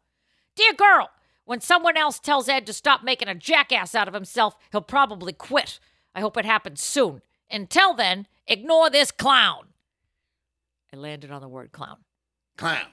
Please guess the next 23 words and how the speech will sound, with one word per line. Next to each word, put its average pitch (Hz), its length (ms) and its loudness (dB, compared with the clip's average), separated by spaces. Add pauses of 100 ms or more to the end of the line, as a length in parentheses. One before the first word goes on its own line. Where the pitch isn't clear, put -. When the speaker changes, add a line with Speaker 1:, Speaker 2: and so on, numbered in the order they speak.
(100)
Speaker 1:
Clown! 440 520 4 (360)
This 349 200 0
guy's 403 320 2
a 294 60 4
clown, 403 640 6
damn 202 380 2
it! - 220 -14 (1900)
Speaker 2:
I 135 40 -20
don't 175 140 -20
think - 140 -20
I - 80 -18
like 107 140 -18
the 78 100 -18
word 78 380 -20
clown - 360 -20 (120)
either. - 220 -20 (500)
Speaker 1:
Everything 240 540 -10
about 123 260 -20 (160)
it. - 280 -20 (420)
Everything 240 520 -10
about 160 340 -16
the 143 80 -20
clowning 156 540 -16